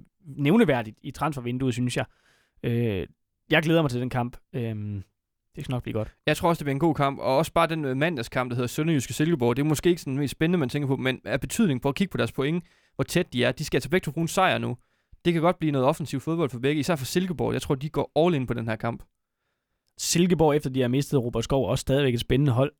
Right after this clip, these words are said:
Speaker 1: synes jeg. Øhm, hvor de, altså, de har ikke tabt i... Hvad må det være? Det må være i fire kampe nu, hvor de har vundet de tre af dem og spillet en uafgjort i de seneste fire her.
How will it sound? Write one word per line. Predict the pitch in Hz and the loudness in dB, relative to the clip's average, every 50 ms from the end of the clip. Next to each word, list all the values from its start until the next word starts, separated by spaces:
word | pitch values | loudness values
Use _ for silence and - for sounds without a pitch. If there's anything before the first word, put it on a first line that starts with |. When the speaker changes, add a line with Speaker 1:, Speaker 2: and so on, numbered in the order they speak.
| _ - | _ -10
Speaker 1:
synes | - - 117 110 113 | -6 -4 -4 -2 0
jeg. | 127 117 123 131 - _ _ _ _ _ _ _ _ _ _ - | 0 0 0 -2 -4 _ _ _ _ _ _ _ _ _ _ -6
Øhm, | - 120 113 107 107 107 107 107 107 107 107 107 104 101 95 - - | -4 -2 0 2 2 2 2 2 2 2 2 2 2 0 -2 -4 -4
hvor | 139 131 139 131 | 0 2 2 2
de, | 117 120 117 117 - | 2 2 0 -2 -2
altså, | 104 113 120 | -2 -2 -4
de | 104 - - 120 | -4 -6 -6 -4
har | 104 | -4
ikke | 110 160 156 _ - | -2 -4 -4 _ 0
tabt | 185 175 190 - _ _ - | 2 2 2 0 _ _ -10
i... | 135 123 120 120 120 120 117 113 - _ _ _ _ _ _ _ _ _ _ _ _ _ _ _ _ _ _ _ | -8 -6 -4 -4 -4 -4 -4 -6 -8 _ _ _ _ _ _ _ _ _ _ _ _ _ _ _ _ _ _ _
Hvad | - 123 113 110 | -8 -8 -6 -6
må | 113 113 | -6 -4
det | 107 113 113 110 | -4 -4 -2 -2
være? | 113 110 110 113 | -2 -2 -2 -2
Det | 113 120 120 | -2 -2 0
må | 123 123 117 | 0 0 0
være | 110 110 107 104 104 107 | 0 0 0 0 0 -2
i | 104 | -2
fire | 104 - - 143 160 208 220 | -4 -4 0 2 2 2 2
kampe | - 143 156 214 226 220 | 2 0 0 0 0 0
nu, | 202 202 190 - _ _ _ _ _ | -2 -2 -4 -6 _ _ _ _ _
hvor | - 170 165 | 0 2 2
de | 147 131 | 2 2
har | 127 123 117 113 | 2 0 0 0
vundet | 110 117 135 175 208 170 | 2 2 2 2 2 2
de | - - | 0 -4
tre | - - - 160 | -4 -2 2 2
af | 170 156 | 4 2
dem | 151 160 | 2 0
og | 151 | -2
spillet | - - 143 131 147 165 | -2 -2 0 0 2 2
en | 170 156 | 4 4
uafgjort | 156 175 180 156 165 156 123 117 - - | 4 4 2 2 2 2 2 0 -2 -8
i | 151 | -10
de | 131 139 135 | -8 -6 -4
seneste | 135 143 175 170 - 143 | -2 -2 -2 -2 -4 -6
fire | - - 147 160 185 175 | -4 -2 0 2 4 4
her. | 156 151 139 | 4 4 2